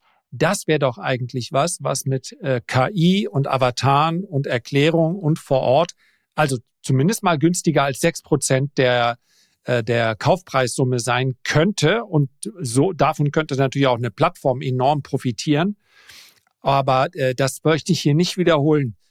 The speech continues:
weil mir natürlich, <laughs> mir ist dann aufgefallen, wie viele Immobilienmakler es gibt, die vielleicht sich da nicht gewertschätzt fühlen. Also ich gönne jedem seine sechs Prozent. Aber es könnte ja auch eine absolute Leistung werden.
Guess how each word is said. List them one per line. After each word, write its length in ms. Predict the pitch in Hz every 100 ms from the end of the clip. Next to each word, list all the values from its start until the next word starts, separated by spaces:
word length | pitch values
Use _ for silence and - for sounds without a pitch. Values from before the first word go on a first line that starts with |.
| _ _
weil 120 | 123 123
mir 140 | 127
natürlich, 580 | 123 - 156 143 - 208
<laughs> 40 |
mir 120 | 240 214
ist 140 | -
dann 100 | 135
aufgefallen, 580 | 135 - 131 135 131 120
wie 140 | 127
viele 420 | - - 311 311
Immobilienmakler 1080 | 202 165 160 165 233 196 147 120 123 - 135
es 200 | 127 - _ _ _ -
gibt, 460 | 165 175 - -
die 400 | 143 135 131 127 - _ - - _
vielleicht 400 | - 131 139 143
sich 140 | 135
da 140 | - 123
nicht 180 | 127 -
gewertschätzt 680 | 120 131 - 123 - -
fühlen. 240 | - 117 120
Also 180 | 127 131
ich 180 | -
gönne 200 | - 143
jedem 380 | 147 135 143 147
seine 300 | 131 123 120
sechs 280 | 120 135 -
Prozent. 540 | - 131 - 127 139 - _ - - - - -
Aber 180 | - 156
es 140 | 165 -
könnte 300 | 208 220 208
ja 140 | 190
auch 160 | 185 160
eine 160 | 175
absolute 500 | 170 - 175 190 214
Leistung 500 | 147 123 123 - 123 117
werden. 300 | 113 113